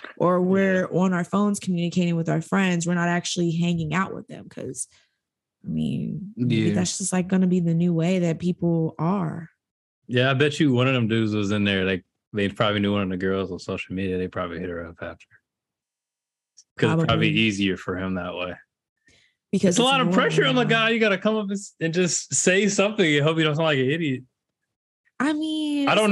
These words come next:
Speaker 2: know.
Speaker 1: not
Speaker 2: I don't
Speaker 1: that
Speaker 2: know how
Speaker 1: much
Speaker 2: it is.
Speaker 1: pressure.
Speaker 2: I, I don't know how it
Speaker 1: Exactly.
Speaker 2: is with a girl. No one's ever, never approached me. You know?
Speaker 1: Well, I think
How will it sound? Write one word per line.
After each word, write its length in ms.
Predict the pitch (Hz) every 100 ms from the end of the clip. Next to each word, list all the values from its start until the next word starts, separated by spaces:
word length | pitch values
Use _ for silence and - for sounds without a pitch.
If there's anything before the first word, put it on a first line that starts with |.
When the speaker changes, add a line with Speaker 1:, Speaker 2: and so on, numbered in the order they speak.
| 202
Speaker 2:
know. 60 |
Speaker 1:
not 100 | 185
Speaker 2:
I 60 | 180
don't 120 | 214
Speaker 1:
that 60 | 202
Speaker 2:
know 60 | 180
how 220 | 175 160
Speaker 1:
much 100 | 156
Speaker 2:
it 140 | 147
is. 140 | 113 -
Speaker 1:
pressure. 240 | - - -
Speaker 2:
I, 100 | 202
I 160 | 214
don't 140 | 202 220
know 100 | 208
how 120 | 202
it 80 | 190
Speaker 1:
Exactly. 40 |
Speaker 2:
is 120 | 185 156
with 100 | 139
a 20 |
girl. 400 | 160 170 107 104
No 140 | 127
one's 180 | 151 135
ever, 300 | 135 123 117
never 340 | 113 131 120 107
approached 440 | 101 117 107 -
me. 240 | - - _ _ _ _ _ _ _ _ _ _ _ _ _ _ _ -
You 60 |
know? 40 | 202
Speaker 1:
Well, 600 | 202 202 196 190 190 180
I 120 | 208
think 340 | 208 262 240